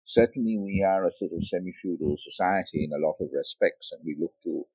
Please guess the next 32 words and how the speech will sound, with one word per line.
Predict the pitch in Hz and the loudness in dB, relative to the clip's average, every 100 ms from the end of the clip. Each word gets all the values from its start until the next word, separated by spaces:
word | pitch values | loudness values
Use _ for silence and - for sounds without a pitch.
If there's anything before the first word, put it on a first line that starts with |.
| _ _ _ _ _ | _ _ _ _ _
top | - 120 - | 2 2 2
man, | 113 104 95 | 2 2 2
as | 90 - | -2 -4
it | 92 - | -8 0
were, | 107 85 - | 4 4 0
to | - | -4
tell | - 87 | 0 4
us, | 85 - | 4 2
or | 85 | -4
top | - 87 - | 0 -2 0
woman | 90 104 90 78 | -2 -2 -4 -10
to | _ 90 | _ 0
tell | 90 | 2
us, | 82 - - 80 | 2 -2 -6 -2
uh, | 73 65 - _ _ | 0 0 -4 _ _
what | - 87 - | -2 0 0
to | 90 78 | -8 -6
do. | 147 98 73 - _ _ | -2 0 -2 -6 _ _
Perhaps | 131 196 220 - - | 4 4 4 2 0
it's | 170 - | 0 4
that. | 180 151 - | 8 8 6
I | 98 | -2
mean, | 110 107 | -2 -2
we | 113 | -2
still | - 156 156 147 | -2 -2 -4 -2
have | 139 135 - - | 0 0 -2 -4
a | 110 | -2
sort | - 113 | -2 -2
of | 107 101 | -4 -4
degree | 90 85 135 139 117 | -10 -6 -4 4 6
of | 101 - _ _ _ _ _ _ | 6 2 _ _ _ _ _ _
feudal | - 127 123 123 120 117 | 0 2 4 6 6 2